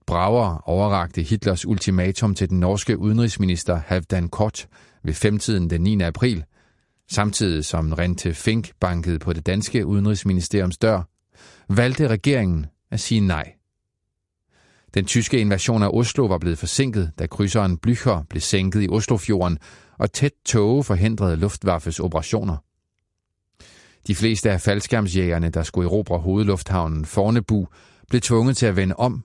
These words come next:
og mellemlande i Aalborg. Forsinkelsen gav regeringen, forsvarets ledelse, kong Håkon den syvende og hans familie, tid til at flygte og søge tilflugt i den lille by Hamar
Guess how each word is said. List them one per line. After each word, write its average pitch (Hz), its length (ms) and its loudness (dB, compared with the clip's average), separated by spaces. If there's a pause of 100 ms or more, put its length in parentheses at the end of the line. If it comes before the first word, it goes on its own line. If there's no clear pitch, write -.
og 98 120 0
mellemlande 95 560 2
i - 20 0
Aalborg. 87 480 -2 (1800)
Forsinkelsen 127 760 2
gav 123 220 2
regeringen, 101 600 2 (220)
forsvarets 92 600 0
ledelse, 98 540 2 (300)
kong 90 260 0
Håkon 98 460 2
den 85 120 0
syvende 113 420 2
og 85 100 0
hans 92 220 -2
familie, 107 480 2 (280)
tid 147 180 2
til 123 140 0
at 95 100 0
flygte 117 460 0 (180)
og 87 120 -4
søge 92 260 0
tilflugt 113 560 -2
i 95 80 -4
den 90 160 2
lille 107 220 2
by 107 280 -2
Hamar 110 540 0